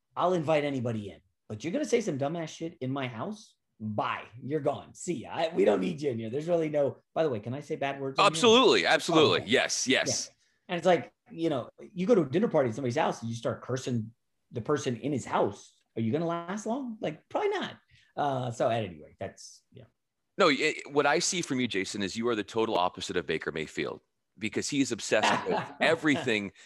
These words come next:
Speaker 2: that is said to him. And I feel like while you can use that as a source of motivation, I think when you overdo it, it becomes toxic. And, and for your own mental health,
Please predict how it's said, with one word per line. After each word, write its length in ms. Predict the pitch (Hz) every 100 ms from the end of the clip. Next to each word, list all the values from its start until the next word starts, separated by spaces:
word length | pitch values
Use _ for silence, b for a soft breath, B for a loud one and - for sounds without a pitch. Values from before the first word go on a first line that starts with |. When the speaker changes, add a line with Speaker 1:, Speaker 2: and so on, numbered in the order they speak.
| b
Speaker 2:
that 220 | 107 101
is 100 | 92
said 300 | - 117 117
to 100 | -
him. 260 | 90 87 85
And 120 | 98
I 80 | 101
feel 380 | - 170 220 185
like 300 | 127 107 -
while 320 | 123 123 123
you 80 | 120
can 140 | 117
use 160 | 127 170
that 180 | 139 117
as 140 | 101
a 80 | 98
source 280 | 113 101 95
of 80 |
motivation, 600 | 90 82 76 90 - 76 76 B B B B B B -
I 60 | 160
think 200 | 349 359
when 140 | - 160
you 120 | 143
overdo 480 | 139 156 165 117 139
it, 60 | 196
it 60 |
becomes 300 | 196 - 104
toxic. 500 | - 110 - - - -
And, 180 | 127 -
and 240 | 139 131 - _ _
for 160 | _ 160
your 240 | 190 320
own 160 | 285 190
mental 280 | 160 175 131
health, 380 | 131 107 -